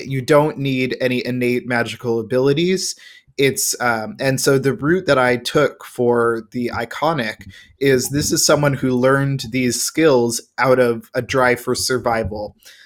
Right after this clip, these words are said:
They don't have a tragic backstory, but they come from difficult, a difficult upbringing, a difficult origin in a difficult land. Uh,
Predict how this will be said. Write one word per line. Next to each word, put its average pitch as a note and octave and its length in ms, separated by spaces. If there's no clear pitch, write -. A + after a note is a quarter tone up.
They C#3 120
don't C#3+ 300
have C#3+ 440
a B2+ 80
tragic C3+ 460
backstory, E3 720
but C3 200
they B2 120
come D3 340
from B2 640
difficult, D3 560
a C3 60
difficult D3+ 540
upbringing, A2 540
a G2+ 60
difficult C3+ 680
origin A#2+ 600
in B2 200
a A#2 60
difficult B2 580
land. G#2+ 480
Uh, B2 280